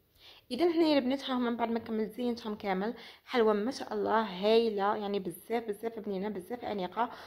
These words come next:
وكما شفتوا هي تاخذ برك شويه الوقت، ولكنها، آه،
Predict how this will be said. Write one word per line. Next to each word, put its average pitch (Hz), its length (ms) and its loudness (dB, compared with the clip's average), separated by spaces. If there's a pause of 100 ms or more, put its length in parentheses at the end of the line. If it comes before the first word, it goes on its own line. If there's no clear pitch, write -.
(140)
وكما 269 300 2
شفتوا 262 420 -2
هي 240 200 4
تاخذ 240 300 -4
برك 226 180 -4
شويه 220 300 0
الوقت، 254 280 2
ولكنها، 226 580 0 (540)
آه، 202 840 6